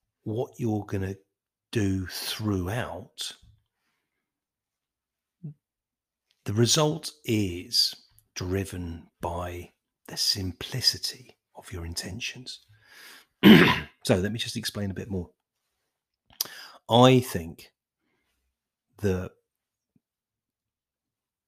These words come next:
we are built as humans to react in some cases to a stressful situation. But I also think we're very, very good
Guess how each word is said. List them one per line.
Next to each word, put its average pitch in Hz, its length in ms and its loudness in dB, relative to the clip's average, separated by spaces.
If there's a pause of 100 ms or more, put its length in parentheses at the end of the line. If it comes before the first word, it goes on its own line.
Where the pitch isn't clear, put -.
(120)
we 113 340 4
are 104 180 6
built 101 440 -2
as - 220 -4
humans 95 480 -6
to 90 480 -8 (680)
react 104 760 -4 (280)
in 98 180 -4
some 90 460 -4 (540)
cases - 640 -8 (320)
to 98 160 -2
a 82 40 -6
stressful 92 400 -8
situation. - 640 -12 (1080)
But 104 140 2
I 104 40 4
also 117 360 0
think 92 320 -10
we're 90 380 -8 (520)
very, 107 320 0
very 92 380 -4
good 90 300 -8